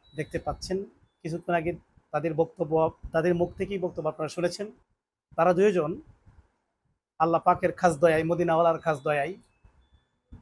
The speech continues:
এই ওয়াহাবিবাদ এর সবল থেকে, এই অন্ধকার জগৎ থেকে একটা আলোর সন্ধান পেয়েছে, আলোর জগতে এসেছে, আহলে সুন্নাত ওয়াল জামাতে এসেছে। এই কারণে আমাদের রিজভিয়া দরবারের পক্ষ থেকে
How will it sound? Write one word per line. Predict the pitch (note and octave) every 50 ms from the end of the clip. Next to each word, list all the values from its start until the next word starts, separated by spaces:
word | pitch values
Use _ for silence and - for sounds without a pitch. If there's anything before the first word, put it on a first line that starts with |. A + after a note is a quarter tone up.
| - _ -
এই | F3+ F#3+
ওয়াহাবিবাদ | F3+ E3 D3+ F3 F#3+ F#3 G3 F3 F3+ E3+ - - - _ _ _ - _ _ _ _ -
এর | F3 F3
সবল | D#3 - - - F3+ F3 G3+ G3+ G3
থেকে, | F#3+ F3 F#3 - D3+ B2+ - - - _ - _ _ _ _ _ _ _ _ _ _ -
এই | E3+ F3+ -
অন্ধকার | E3+ G3+ G#3 G3 G#3+ G3+ G3+ G3+ G3 F#3
জগৎ | D3+ F#3+ F3 F#3 F3+ F3+
থেকে | - F#3 - -
একটা | - - F3
আলোর | E3 - E3+ F3+ F#3 F#3 F3+ F3 D#3
সন্ধান | - - - D#3 D3+ D3+ D#3 D3+ C#3
পেয়েছে, | A#2+ D#3 D#3 D3+ - - G#3+ A3+ - _ _ -
আলোর | E3+ F#3 G#3 G#3 F#3+
জগতে | C#3+ F3 D#3 D#3+ D#3 -
এসেছে, | D3+ C#3 - - F3 - G#3 A#3 - _ _ _ _ _ _ _ _ _ _ _ _ _ _ _ - - - -
আহলে | E3 D#3+ F3 E3 D#3+
সুন্নাত | - - F3+ F#3+ F#3 F#3
ওয়াল | F#3 F3+ E3
জামাতে | - F3 D#3+ D#3 - E3
এসেছে। | D#3 - - F3 F3+ - A3 - - _ _ _ _ _ _ _ _ _ _ _ _ _ _ _ _ _ _ _ _ _ _ -
এই | F#3+ A3+
কারণে | - - A3 E3 C#3+ C#3 D#3 G#3+ F4+ F#4 - _ _ _ _ - - _ _ _ _ _ _ _ _ _ _ _ _ _ _ _ _ _ _ _ _ -
আমাদের | D#3+ E3+ F3 F3 E3+ E3+ E3+ D#3 D3 C#3+
রিজভিয়া | D3+ E3+ D3+ C3+ F#3 F#3+
দরবারের | F#3 F#3 F3 E3 E3+ E3 D#3 -
পক্ষ | G#3+ G3+ - A3+
থেকে | - A3+ G3 B3 B3 B3